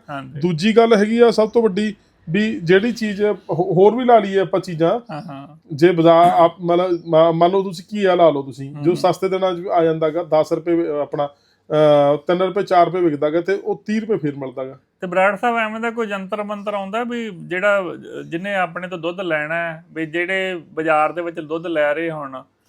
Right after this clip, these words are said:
Speaker 2: ਹੂੰ।
Speaker 1: ਉਹ ਚੈੱਕ ਕਰ ਸਕਣ ਵੀ ਸਾਡੇ ਘਰੇ ਪਿਓਰ ਚੀਜ਼ ਪਹੁੰਚ ਰਹੀ ਹੈ ਕਿ ਨਹੀਂ ਪਹੁੰਚ ਰਹੀ ਜੀ?
Speaker 2: ਆਪਾਂ ਹੌਲੀ ਹੌਲੀ ਇਹਦੇ ਟੈਸਟ ਰਿਪੋਰਟਾਂ ਵੀ ਦਿਆ ਕਰਾਂਗੇ। ਹੁਣ
Speaker 1: ਠੀਕ।
Speaker 2: ਥੋੜ੍ਹਾ ਜਿਹਾ, ਅਹ, ਮਤਲਬ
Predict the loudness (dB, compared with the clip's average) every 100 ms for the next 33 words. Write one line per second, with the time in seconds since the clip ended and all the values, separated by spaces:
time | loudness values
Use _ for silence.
0 | -16 -8 -6 -4 -2 -2 -2 -2 -2 0
1 | -4 -4 -6 -2 -2 0 -2 -4 -4 -4
2 | -4 -8 -8 -6 -8 -8 -12 -14 -12 -14
3 | -10 -10 -10 -12 -14 -18 _ _ _ _
4 | _ -4 0 2 4 4 2 0 0 -4
5 | 0 0 0 -6 -4 -4 -4 -4 -4 -6
6 | -8 -10 _ _ _ -2 2 4 4 2
7 | 0 0 0 0 0